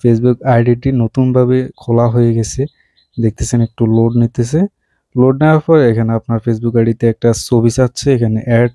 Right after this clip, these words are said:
পিকচারে ক্লিক করে আপনার, আহ, গ্যালারি থেকে ফাইল থেকে একটা ফটো সিলেক্ট করে then এখানে অ্যালাউ দিয়ে then যে ফটোটি প্রোফাইল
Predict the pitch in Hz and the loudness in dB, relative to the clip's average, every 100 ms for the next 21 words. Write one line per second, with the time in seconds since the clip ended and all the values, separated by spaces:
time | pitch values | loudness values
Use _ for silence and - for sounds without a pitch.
0 | _ 131 - 131 127 - 127 - - 123 | _ -12 -2 0 0 -2 -6 -6 -6 -2
1 | 131 139 110 117 110 107 - - _ _ | -2 -2 -2 0 -2 -2 -10 -20 _ _
2 | - 117 110 110 107 110 113 123 123 127 | 0 2 4 2 2 2 2 2 -2 -6
3 | 143 - 113 107 110 113 107 - 104 - | -6 -4 -4 -4 -6 -6 -6 -10 -12 -6
4 | 110 - 127 - 117 110 - - 131 196 | -6 -4 -6 -4 -2 -2 -2 0 0 0
5 | _ _ _ - 113 110 110 110 - 120 | _ _ _ -2 2 2 2 0 0 0
6 | 117 120 117 117 120 120 139 143 120 107 | 0 2 2 2 0 -2 -2 -2 -2 -2
7 | 107 107 113 123 117 117 120 117 131 123 | -2 -6 -4 -4 -2 -2 -2 -4 -4 -4
8 | - 123 | 0 0